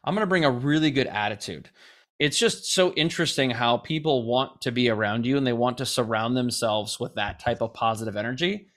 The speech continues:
but nobody wants to be around the Debbie Downer or the negative Nancy. And so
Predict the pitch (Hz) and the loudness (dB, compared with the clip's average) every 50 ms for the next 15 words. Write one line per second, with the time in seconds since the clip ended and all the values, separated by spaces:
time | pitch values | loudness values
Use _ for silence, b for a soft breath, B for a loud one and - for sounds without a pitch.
0 | b b b _ - 156 160 175 151 147 151 156 160 180 170 170 160 139 131 131 | b b b _ -8 -4 -2 2 4 4 4 6 6 6 6 6 6 6 4 2
1 | 135 127 - - 135 110 123 123 120 117 120 120 117 117 120 117 113 104 123 113 | 2 0 -2 -4 -4 -2 0 0 0 0 0 -2 -4 -4 -4 -6 -4 -2 -2 0
2 | 110 120 107 113 107 104 107 113 113 113 113 113 107 107 107 107 110 104 113 110 | 0 -2 -2 -2 -2 -2 -2 -2 -2 -2 -4 -4 -4 -6 -6 -6 -6 -6 -6 -8
3 | 104 104 104 101 101 110 113 - - 165 180 196 - - - 139 123 - - 143 | -6 -8 -8 -8 -8 -8 -6 -4 -4 -2 -2 -4 -6 -6 -4 -4 -2 2 4 6
4 | 135 135 135 135 135 127 | 6 8 6 6 4 2